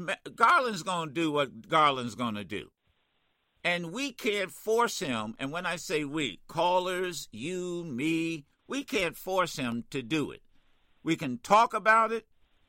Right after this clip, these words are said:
but here's what I'm trying to say. What can you do about it? What can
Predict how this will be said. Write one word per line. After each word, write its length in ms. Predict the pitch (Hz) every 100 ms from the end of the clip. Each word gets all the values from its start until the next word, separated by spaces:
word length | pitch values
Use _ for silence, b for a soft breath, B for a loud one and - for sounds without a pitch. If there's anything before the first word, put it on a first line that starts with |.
| _ _ _ _
but 300 | 117 175 185 -
here's 520 | - 247 262 269 233 -
what 220 | 139 160
I'm 200 | 160 147
trying 460 | 143 185 175 165 151 -
to 120 | 143
say. 380 | - 165 98 - _ _
What 360 | 107 208 254
can 300 | - 202 165 -
you 400 | 120 160 262 233
do 280 | 165 143 113
about 360 | 104 123 85
it? 80 | 69
What 220 | - 220 -
can 260 | 214 190